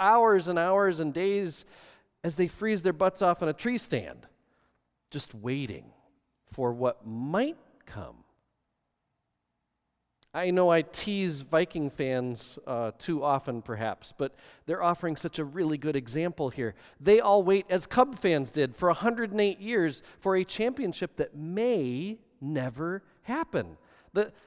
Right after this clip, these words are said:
that kind of waiting for something that isn't for certain is different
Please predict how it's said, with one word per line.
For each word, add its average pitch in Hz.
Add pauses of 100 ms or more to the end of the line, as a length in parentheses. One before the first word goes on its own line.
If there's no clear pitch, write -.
that 240
kind 262
of 208
waiting 175 (520)
for 180
something 214
that 175
isn't 196 (120)
for 185
certain 143 (440)
is 180
different 135